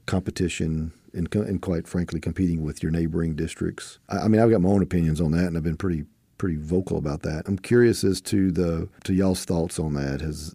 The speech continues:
have you had a concern with that as we've, as I've asked you? 'Cause I'm the one that kinda drove this. Uh, I mean, I'm curious as to people's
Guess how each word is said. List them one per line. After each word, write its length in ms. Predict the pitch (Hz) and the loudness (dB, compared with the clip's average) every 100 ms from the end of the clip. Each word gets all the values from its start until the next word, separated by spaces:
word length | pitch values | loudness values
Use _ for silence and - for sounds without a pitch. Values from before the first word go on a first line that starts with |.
| - | -4
have 160 | 92 87 | -2 2
you 80 | |
had 80 | 90 | 0
a 80 | 80 | 0
concern 460 | 80 76 110 127 135 | -6 -2 2 2 2
with 140 | 135 | 2
that 200 | 135 131 | 2 4
as 160 | 113 117 | 2 2
we've, 300 | 107 107 - | 2 0 -2
as 120 | 90 | 0
I've 200 | 101 107 | 2 2
asked 240 | 107 - | 0 0
you? 60 | 107 | -2
'Cause 140 | 98 101 | 0 2
I'm 140 | 120 | 2
the 60 | 95 | 4
one 200 | 95 92 | 2 0
that 120 | 95 | -2
kinda 240 | 101 85 | -4 -2
drove 420 | 80 92 117 82 | -4 0 2 2
this. 420 | 71 95 - - - - | 0 -2 -4 -14 -16 -10
Uh, 100 | 95 78 69 | -10 -10 -2
I 40 | |
mean, 140 | 95 90 | 0 2
I'm 80 | 85 | 0
curious 440 | - 120 120 - | 2 6 6 4
as 140 | 107 - | -2 0
to 460 | 101 95 92 95 - | 0 2 0 -4 -2
people's 420 | 113 107 92 - | 0 2 0 0